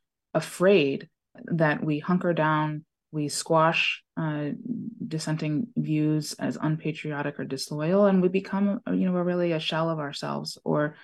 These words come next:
uh, you know, repeat some of the, um, abuses of the past, whether, when every time, you know, there's been an effort to kind of compete with or,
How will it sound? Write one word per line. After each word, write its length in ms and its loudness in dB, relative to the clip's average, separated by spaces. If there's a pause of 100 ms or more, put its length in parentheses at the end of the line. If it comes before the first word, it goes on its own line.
(440)
uh, 60 0
you 180 0
know, 120 0
repeat 540 -2
some 140 -4
of 140 -2
the, 380 -4 (400)
um, 160 0
abuses 500 2
of 80 -4
the 80 -2
past, 480 -4
whether, 360 -6 (280)
when 420 -2 (260)
every 260 4
time, 420 0 (260)
you 80 0
know, 100 2
there's 340 0
been 500 0
an 140 -2
effort 380 -2
to 360 -2 (380)
kind 140 0
of 180 -4 (360)
compete 400 4
with 280 2
or, 300 0